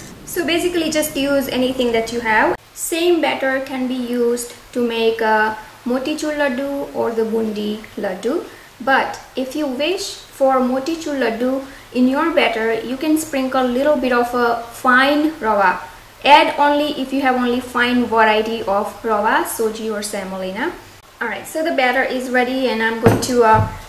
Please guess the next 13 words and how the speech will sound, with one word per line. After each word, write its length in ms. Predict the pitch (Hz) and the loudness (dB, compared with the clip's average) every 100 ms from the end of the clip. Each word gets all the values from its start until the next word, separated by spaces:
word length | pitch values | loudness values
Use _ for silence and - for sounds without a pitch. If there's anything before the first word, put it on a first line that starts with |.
| - - - | -20 -20 -10
uh, 180 | 233 226 | -6 -4
turn 220 | 320 330 | -2 -2
on 160 | 370 359 | 0 0
my 140 | 311 | -2
stove 360 | - 285 269 247 | -2 2 2 2
on 120 | 247 | 0
a 60 | 247 | 0
medium 440 | 277 311 339 339 | 0 2 0 0
heat. 240 | 330 202 | 0 -2
First, 800 | - - - - 339 392 - - - - - - | -4 -16 -20 0 6 6 6 -4 -12 -18 -14 -2
heat 180 | 311 | 2
up 160 | 359 359 | 4 4
the 140 | 359 | 2